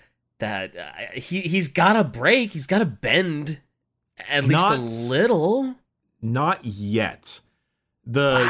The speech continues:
Speaker 1: Wow.
Speaker 2: now
Speaker 1: He goes through all those civilians dying and hunting his brothers down, and he still ain't broken?
Speaker 2: So Kurz says to himself, he's like, "Fuck this, nothing's working. I'm going to throw you in the maze."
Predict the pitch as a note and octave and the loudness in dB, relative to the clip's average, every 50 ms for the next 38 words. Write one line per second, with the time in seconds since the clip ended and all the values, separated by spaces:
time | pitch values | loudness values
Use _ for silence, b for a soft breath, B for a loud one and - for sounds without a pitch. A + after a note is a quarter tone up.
0 | - B2+ C3 C3 B2+ B2 B2 A#2+ A#2+ A#2 A2 - C#4+ D4 C#4 - - A#3+ - - | 2 2 2 2 2 2 2 2 2 2 2 2 0 0 0 -2 -4 -4 -6 -4
1 | F#3 F#3 G3 G#3+ A3 F#3 G3+ G3 G#3 G3+ - - G#3 D3+ D3+ D#3 E3+ F3 E3+ D3+ | -4 -4 -2 -4 -4 -2 -2 -2 -2 -2 -4 -4 -4 -4 -2 -2 -2 -2 -2 -4
2 | C3 - - A#2+ A2 B2 C#3 D3 D#3 D#3+ D3 C3+ A#2+ A2+ B B B B B - | -6 -6 -8 -6 -4 -2 -2 0 -2 -2 -2 -2 -4 -4 B B B B B -4
3 | C#3+ C#3 D3 C#3+ E3 E3 D#3 C#3 A#2+ G2+ G2+ G#2+ A#2+ A#2+ D3+ C#3+ B2+ D3+ D3 D#3 | -2 -2 -2 0 -2 -2 -2 -2 -4 -4 -4 -4 -2 -2 -4 -4 -2 -2 -2 -2
4 | E3 C#3+ B2 G#2+ - - - A#2+ C3+ C#3+ D#3+ E3+ D#3 B2+ C3 C#3+ F3 F3 - C4 | -2 -4 -4 -8 -10 -10 -8 -6 -6 -4 -4 -4 -4 -4 -2 -2 -2 -2 -4 -4
5 | C#4 C4+ - _ _ _ _ _ _ _ _ _ _ - - A#2+ - - - - | -4 -6 -8 _ _ _ _ _ _ _ _ _ _ -8 -6 -6 -6 -6 -4 0
6 | - G3 G3 G3 G3+ G#3 G3 E3+ - - - - - - - D#3 C3+ C3 A#2+ - | 2 4 4 4 4 4 2 0 -6 -12 -14 -16 -12 -4 -2 0 0 0 0 -2
7 | - C3+ C3 A#2+ A2+ - - - B2+ A#2+ A#2 A2 - A#2 G#2+ - - B2+ A#2+ A#2 | -2 0 0 0 -2 -4 -4 -2 0 0 0 0 -2 -4 -4 -2 -2 0 0 0
8 | A2 - b b b b b b b _ - - - - E3 F3+ F3 - - A#2 | -2 -4 b b b b b b b _ -20 -6 -2 0 0 0 0 -4 -2 0
9 | C3 C3+ B2 - - - - _ _ _ A2+ A#2 B2+ D3 D#3 D#3+ - E3+ D#3 D3+ | 2 2 2 0 -4 -8 -12 _ _ _ -4 -2 0 0 0 0 0 0 0 0
10 | B2+ A2+ A2+ A2 C3 C3 A#2+ - - G2+ G2 G#2+ G#2+ b b b b b b b | -2 -2 -2 0 0 0 0 0 -4 -4 -4 -4 -4 b b b b b b b
11 | b b b _ _ _ D3 C#3+ D3+ D#3 D#3+ D#3 C3 D#3+ D#3 D#3 D#3 C3+ C#3+ - | b b b _ _ _ 0 0 2 2 2 2 2 2 2 2 2 0 0 -2
12 | - - D3+ C#3 C3+ B2+ B2+ B2+ A#2+ A2+ G#2 G2+ F2+ D#2+ D#2 E2+ - - - | 0 0 2 2 4 4 2 2 2 0 -2 -2 -4 -4 -6 -6 -8 -10 -10